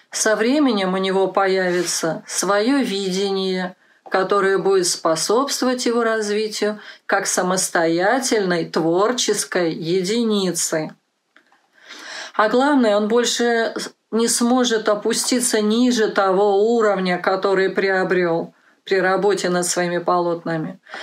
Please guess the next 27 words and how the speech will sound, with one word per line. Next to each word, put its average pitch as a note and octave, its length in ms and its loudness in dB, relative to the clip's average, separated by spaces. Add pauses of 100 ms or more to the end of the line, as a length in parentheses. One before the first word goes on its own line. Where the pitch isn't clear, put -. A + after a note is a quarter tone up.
(240)
Поэтому G#3+ 560 2
процесс G#3 640 2
повторения G3+ 960 0
очень A3 460 0
важен G3+ 520 0
в F#3 40 -4
жизни F#3 500 -2
каждого F3+ 800 0
художника, E3+ 960 -4 (420)
и G#3+ 120 0
не A#3+ 140 0
стоит A#3+ 520 0
относиться A3 720 -2
к F#3+ 120 -8
нему G3+ 280 -2
пренебрежительно. F#3+ 1300 -2 (320)
Так A3+ 220 0
что, - 180 0
как G#3+ 280 0
говорил A3 840 2
в D#3+ 160 -6
своем G#3 540 0
трактате G3+ 760 0
о F3+ 80 2
живописи E3 920 -2
Чинино G3+ 640 0
Чинини, F3+ 840 0